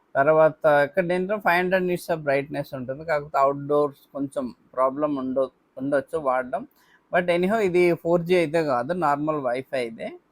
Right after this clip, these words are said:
అందుకు థర్టీన్ ట్రిపుల్ నైన్లో వస్తుంది. దీని హిస్టారిక్ ప్రైస్ కనుక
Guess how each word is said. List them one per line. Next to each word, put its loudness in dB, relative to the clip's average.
అందుకు -2
థర్టీన్ 0
ట్రిపుల్ -4
నైన్లో -2
వస్తుంది. -12
దీని 2
హిస్టారిక్ 0
ప్రైస్ 2
కనుక 0